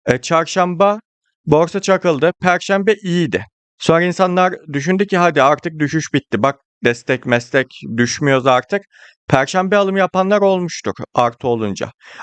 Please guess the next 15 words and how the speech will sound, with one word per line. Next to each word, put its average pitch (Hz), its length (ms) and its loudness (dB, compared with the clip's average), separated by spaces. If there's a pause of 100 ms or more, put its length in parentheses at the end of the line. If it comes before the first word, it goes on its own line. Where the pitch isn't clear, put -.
Ama 165 220 0
Cuma 175 320 0
bir 170 100 -8
daha 165 160 0
eksi 120 260 -4
on 101 100 0
yedi 92 280 -10 (640)
veya 110 240 0
eksi 113 220 -10
sekiz 98 320 -6
neyse. 101 360 -4 (420)
E 131 120 2
şimdi 165 480 -4 (120)
tam 208 280 2
dipten 208 460 -2